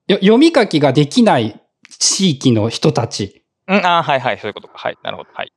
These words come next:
Speaker 2: 了解。
Speaker 1: なので、あの、教師がいない場所に、
Speaker 2: うん、うん、うん。
Speaker 1: そのパソコン一つ渡せれば、一気に教育のレベルというものを上げることができる。
Speaker 2: うん、うん、うん。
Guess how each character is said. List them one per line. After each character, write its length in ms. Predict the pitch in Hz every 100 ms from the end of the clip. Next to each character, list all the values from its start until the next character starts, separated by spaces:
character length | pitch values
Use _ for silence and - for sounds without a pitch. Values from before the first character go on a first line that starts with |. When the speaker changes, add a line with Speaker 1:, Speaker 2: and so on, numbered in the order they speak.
| _
Speaker 2:
了 140 | 78 -
解。 120 | 180
Speaker 1:
な 120 | 220
の 80 | 175
で、 120 | 147
あ 100 | 143
の、 360 | 143 143 147 143
教 280 | - 359 233
師 160 | -
が 140 | 131 123
い 100 | 139
な 200 | 175 202
い 100 | 196
場 140 | 185
所 160 | - 185
に、 280 | 190 175 104
Speaker 2:
う 40 | 190
ん、 140 | 147 -
う 60 | 139
ん、 60 | -
う 60 |
ん。 60 | 107
Speaker 1:
そ 160 | - 151
の 340 | 135 131 -
パ 120 | - 208
ソ 160 | 277
コ 220 | 262 254
ン 100 | 254
一 220 | 254 - 247
つ 120 | 127
渡 300 | 113 127 123
せ 160 | -
れ 120 | 110 90
ば、 360 | 165 151 - - _ _ _ _ _ _ _
一 260 | 226 240 -
気 140 | 190
に 160 | 123 104
教 280 | 202 196
育 200 | 196 190
の 120 | 185 170
レ 120 | 165
ベ 120 | 165
ル 100 | 165
と 120 | 170
い 80 | 165
う 60 | 165
も 160 | 170
の 80 | 131
を 40 | 113
上 160 | 117
げ 160 | 117 135
る 100 | 135
こ 120 | 139
と 120 | 123
が 100 | 90
で 120 | 90
き 140 | 95 92
る。 200 | 78 - _ _ _ _
Speaker 2:
う 80 | 127
ん、 120 | -
う 60 | 110
ん、 120 | 101 123
う 40 |
ん。 100 | 104